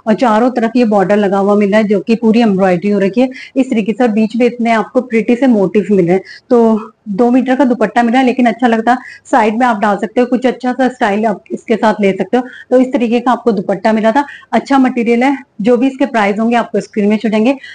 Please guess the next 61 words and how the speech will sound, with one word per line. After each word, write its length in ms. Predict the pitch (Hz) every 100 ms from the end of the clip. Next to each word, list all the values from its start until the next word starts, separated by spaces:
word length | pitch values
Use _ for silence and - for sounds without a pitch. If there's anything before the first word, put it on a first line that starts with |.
| _
तो 80 | 254
जो 180 | 226 247
भी 100 | 294
outfit 360 | 233 - 269
आपको 240 | 262 247 247
पसंद 300 | 254 247 233
आ 40 |
रहा 100 | 220
है 60 | 220
आप 140 | 233
कोई 180 | 240 240
भी 120 | 233
बाय 200 | 233 170
कर 140 | 160 175
सकते 260 | - 175 -
हो। 40 | 247
Overall 180 | 277
look 200 | 277 262
काफी 220 | 262 240 262
अच्छी 220 | 262 277
आ 40 |
रही 120 | 233
थी, 100 | 233
इसको 260 | 285 254 277
भी 100 | 247
आप 100 | 240
बाय 200 | 202 196
कर 120 | 208
सकते 280 | 185 220 254
हो। 60 | 254
इससे 140 | 269
similar 380 | 254 226 233 247 - - -
option 340 | 214 214 240
भी 100 | 247
मैं 120 | 262
आपको 220 | 240 220 233
दे 140 | 214
दूंगी, 240 | 220 233
अगर 280 | 262 226 226
another 340 | 233 220 208 233
color 260 | 226 208
होंगे 160 | 214 254
तो 120 | 277
उनको 220 | 247 226
भी 100 | 208
आप 140 | 208 202
pick 160 | 190 190
कर 80 |
सकते 260 | 175 180 -
हो। 80 | 214 - - -
बाकी 300 | 233 240 285
Meesho 360 | 285 247 233 277
से 100 | 294
अगर 180 | 269 262
आपको 260 | 233 262
बाय 160 | 233 214
करना 220 | 220 220
है 60 | 240
तो 100 | 262
उनकी 260 | 240 262
rating 420 | 226 208 220 262